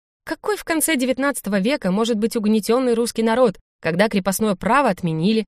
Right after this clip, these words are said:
а наука и производство развиваются семимильными шагами? Да за последние десять лет производство чугуна и стали выросло почти в пять раз, и скоро в каждом заштатном городишке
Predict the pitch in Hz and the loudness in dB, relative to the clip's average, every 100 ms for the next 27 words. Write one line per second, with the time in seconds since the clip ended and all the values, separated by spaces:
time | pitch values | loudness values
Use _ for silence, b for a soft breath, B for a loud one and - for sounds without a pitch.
0 | _ - 160 160 196 196 165 170 170 165 | _ -4 -2 0 0 0 0 0 -2 -2
1 | 226 - 180 170 170 185 185 220 196 214 | -2 -2 -2 -2 0 0 0 -2 -2 -4
2 | - _ - 294 285 285 226 175 165 160 | -6 _ -4 0 4 4 4 2 0 -2
3 | 208 214 160 147 - _ _ _ 165 196 | -2 -2 -4 -8 -16 _ _ _ 0 2
4 | 220 262 - 269 240 233 240 233 220 240 | 2 0 0 0 2 0 0 -2 0 0
5 | 202 196 208 214 214 175 180 190 208 214 | 0 -2 -2 -2 -2 -4 -4 -2 0 0
6 | 170 - 262 220 160 _ 269 339 208 202 | -2 -2 0 0 -2 _ -2 2 2 2
7 | 185 185 - 226 - 254 269 269 175 - | 0 -2 -2 -2 0 0 0 -4 -4 -8
8 | _ _ _ - 208 - 302 214 - 240 | _ _ _ -2 -2 0 0 0 -2 -2
9 | 202 185 180 180 226 220 190 170 170 160 | 2 2 0 -2 -4 -2 0 0 0 0
10 | 254 - 214 | -2 -2 -4